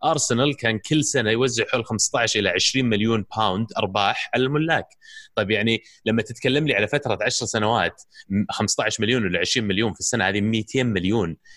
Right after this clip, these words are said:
ميتين مليون مبلغ مو بصغير، يعني غير إنك تقدر تصرفها. ال-، لما يكون عندك كاش المبلغ هذا، أنت تقدر تقترض زيادة أصلًا فوقه.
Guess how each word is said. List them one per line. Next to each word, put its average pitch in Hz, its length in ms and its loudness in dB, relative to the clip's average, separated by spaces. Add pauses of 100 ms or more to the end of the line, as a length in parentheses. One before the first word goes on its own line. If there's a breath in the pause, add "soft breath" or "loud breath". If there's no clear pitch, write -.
(140 loud breath)
ميتين 135 220 -2
مليون 123 260 2
مبلغ 113 260 0
مو 104 120 0
بصغير، 110 380 0
يعني 85 200 0
غير 139 300 0
إنك 131 200 -2
تقدر 117 240 -2
تصرفها. - 480 -4 (420 loud breath)
ال-، 98 240 -2
لما 95 200 0
يكون 135 360 0
عندك 143 280 -2
كاش 127 320 0
المبلغ 107 400 0
هذا، 127 140 -2
أنت 113 160 -4
تقدر 143 280 -2
تقترض 127 480 -2
زيادة 104 420 2
أصلًا 92 260 -2
فوقه. 110 320 -2